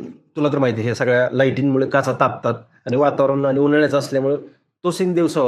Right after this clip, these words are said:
दिवसा केला आम्ही अडीच तीन वाजता. आणि त्या काचा तापलेल्या, आतमध्ये literally सोफ्याला पण असं हात लावला तर चटका बसल्यासारखं व्हायचं. इतकं ते, आणि तसल्यात आम्ही शूट करतोय. त्यांची पण चिड-, चिडचिड व्हायची, पण ते दाखवत नव्हते. सगळ्यांना,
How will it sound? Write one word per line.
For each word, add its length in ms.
दिवसा 320
केला 200
आम्ही 160
अडीच 260
तीन 120
वाजता. 240
आणि 340
त्या 80
काचा 320
तापलेल्या, 580
आतमध्ये 720
literally 600
सोफ्याला 460
पण 380
असं 200
हात 180
लावला 180
तर 100
चटका 300
बसल्यासारखं 400
व्हायचं. 220
इतकं 280
ते, 160
आणि 160
तसल्यात 320
आम्ही 180
शूट 180
करतोय. 320
त्यांची 200
पण 120
चिड-, 320
चिडचिड 260
व्हायची, 220
पण 160
ते 60
दाखवत 380
नव्हते. 320
सगळ्यांना, 360